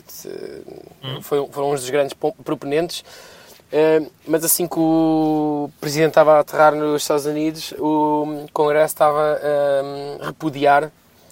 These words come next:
Speaker 1: e a sair, e a, a votar sair da League of Nations.
Speaker 2: A sério?
Speaker 1: Yeah.
Speaker 2: Mas os aviões, se calhar, demoram muito tempo. O gajo demorou muito tempo a
Speaker 1: Pois,
Speaker 2: chegar
Speaker 1: talvez,
Speaker 2: e os
Speaker 1: talvez.
Speaker 2: gajos, entretanto, foram avançando.
Speaker 1: Talvez, talvez.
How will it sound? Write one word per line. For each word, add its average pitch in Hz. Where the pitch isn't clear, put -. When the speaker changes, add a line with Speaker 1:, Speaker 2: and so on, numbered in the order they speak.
Speaker 1:
e 143
a 143
sair, 151
e 151
a, 143
a -
votar 139
sair 143
da 135
League 139
of 139
Nations. -
Speaker 2:
A 160
sério? 156
Speaker 1:
Yeah. 147
Speaker 2:
Mas 123
os 135
aviões, 151
se -
calhar, 185
demoram 190
muito 196
tempo. 147
O 113
gajo 117
demorou 120
muito 123
tempo 147
a -
Speaker 1:
Pois, 139
Speaker 2:
chegar 143
Speaker 1:
talvez, 135
Speaker 2:
e 147
os 147
Speaker 1:
talvez. 147
Speaker 2:
gajos, 147
entretanto, 156
foram 170
avançando. 143
Speaker 1:
Talvez, 139
talvez. 127